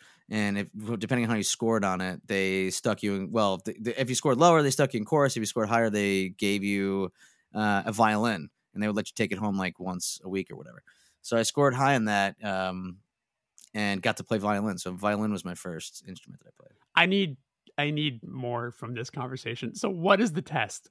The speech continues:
Speaker 2: Like, what? <laughs> It seems
Speaker 1: Oh my God.
Speaker 2: it
Speaker 1: You know what?
Speaker 2: seems
Speaker 1: Look
Speaker 2: really
Speaker 1: at <laughs>
Speaker 2: crazy to
Speaker 1: All right.
Speaker 2: thi-, like,
Speaker 1: Yeah.
Speaker 2: what you just described sounds crazy, where it's like, "Ah, maybe not the brightest kid. Let's make him sing. Oh,
Speaker 1: Yeah,
Speaker 2: he's, <laughs>
Speaker 1: <laughs>
Speaker 2: he's really
Speaker 1: exactly.
Speaker 2: smart. Let's give him a
Speaker 1: Like, so I think
Speaker 2: violin."
Speaker 1: there's,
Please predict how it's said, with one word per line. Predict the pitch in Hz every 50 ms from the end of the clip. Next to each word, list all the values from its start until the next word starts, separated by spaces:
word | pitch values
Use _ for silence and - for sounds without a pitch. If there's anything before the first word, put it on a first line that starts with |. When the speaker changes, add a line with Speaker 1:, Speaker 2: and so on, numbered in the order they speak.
| - -
Speaker 2:
Like, | - - - -
what? | - 202 175 180 208 - 349 - -
<laughs> | - - - - - -
It | 571 523 - 277 -
seems | - - 311 294
Speaker 1:
Oh | 330
my | 330 113 95
God. | 87 - 104 107 120 120 110 98 92 87 85 - - - -
Speaker 2:
it | 311 359 392 381 311 - 440
Speaker 1:
You | - 156
know | 175 190 -
what? | - - 359
Speaker 2:
seems | - -
Speaker 1:
Look | 196 240 - 277 302
Speaker 2:
really | 254
Speaker 1:
at | 185 -
<laughs> |
Speaker 2:
crazy | - - 185 156 143 185 196 175 254 254
to | - 185
Speaker 1:
All | 143
right. | 127 - -
Speaker 2:
thi-, | - -
like, | - - 214 - - - _ _
Speaker 1:
Yeah. | - 135 131 226
Speaker 2:
what | 220 254 - 330
you | 311 302
just | 254 349 339 262
described | - 302 220 - - 185 202 220 170
sounds | - 220 208 180 156
crazy, | - - 190 180 190 139 151
where | 165 151 156
it's | 160 -
like, | 175 165 - _ _ -
"Ah, | 208 185 180 190 180 - - - - _ _ _
maybe | 220 - 190 240
not | 240 220 220 214 -
the | - 208
brightest | 151 135 185 170 170 160 147 135 -
kid. | - 156 151 165
Let's | 190 190 -
make | 214 190 165 -
him | 165 165
sing. | - - - 196 165 147 143 135 - - _ _ _ -
Oh, | - - - - 202
Speaker 1:
Yeah, | - - 254
Speaker 2:
he's, | 254 196
<laughs> |
Speaker 1:
<laughs> | - - 165 -
Speaker 2:
he's | 359 - -
really | 311 311 226 -
Speaker 1:
exactly. |
Speaker 2:
smart. | - - - 254 220 208 - 220
Let's | 226 247 196
give | 170 - 233
him | 240 240
a |
Speaker 1:
Like, | 165 196
so | 214 202 196
I | 185
think | 190 208 196 165
Speaker 2:
violin." |
Speaker 1:
there's, | 147 156 139